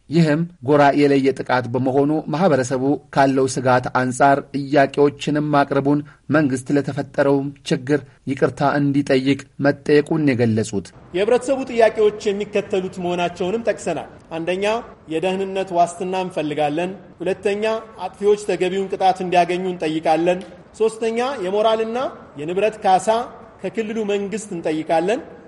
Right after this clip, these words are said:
Speaker 2: መስጊዶቻችን እንዲገነባልንና የንግድ ተቋሞቻችን በነበሩበት ሁኔታ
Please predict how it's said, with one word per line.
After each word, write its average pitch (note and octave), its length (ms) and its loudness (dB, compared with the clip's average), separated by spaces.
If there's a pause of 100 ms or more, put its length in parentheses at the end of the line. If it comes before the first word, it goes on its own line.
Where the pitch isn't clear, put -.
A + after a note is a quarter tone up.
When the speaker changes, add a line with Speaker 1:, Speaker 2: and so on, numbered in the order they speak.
(200)
Speaker 2:
መስጊዶቻችን G#3 800 0
እንዲገነባልንና F3+ 960 0 (480)
የንግድ F#3+ 340 -2
ተቋሞቻችን G3 800 -2
በነበሩበት F3 720 -4
ሁኔታ D#3+ 280 -4